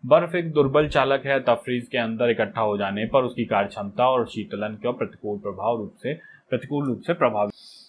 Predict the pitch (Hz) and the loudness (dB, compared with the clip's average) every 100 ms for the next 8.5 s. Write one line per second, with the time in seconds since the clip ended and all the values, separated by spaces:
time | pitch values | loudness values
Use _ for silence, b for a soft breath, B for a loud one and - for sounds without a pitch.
0 | _ _ _ _ _ - 113 143 147 147 | _ _ _ _ _ -10 0 2 2 -2
1 | 147 143 147 143 127 123 110 113 113 117 | -2 -6 -4 -4 -4 -2 -2 0 -2 -2
2 | 135 131 120 107 120 120 117 110 104 110 | -2 -4 -4 0 0 0 -2 -2 -4 -4
3 | 113 110 113 110 - 110 98 98 101 113 | -4 -4 -2 -2 -2 -4 0 2 2 -2
4 | 101 87 80 101 104 98 95 107 110 98 | -2 -2 -4 -8 -6 -8 -8 -8 -6 -6
5 | 95 98 104 104 - 92 92 92 107 95 | -6 -6 -2 -2 -2 -6 -6 -4 -4 -2
6 | 101 - 104 104 90 87 90 - 90 87 | -2 -2 -2 0 -2 -2 -4 -6 -10 -10
7 | 85 101 104 107 95 90 - 90 90 95 | -4 -4 -4 -8 -10 -12 -10 -10 -4 -2
8 | 95 101 107 107 | -2 0 -2 -2